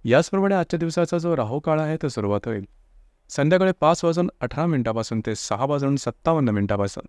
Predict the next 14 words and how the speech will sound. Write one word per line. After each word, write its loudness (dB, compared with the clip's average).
पर्यंत 0
आणि 4
यमगंड 0
काळ 0
दुपारी 0
बारा 0
वाजून 0
चोवीस -4
मिनिटापासून -2
ते -2
दोन -4
वाजून -2
दोन 2
मिनिटापर्यंतचा 0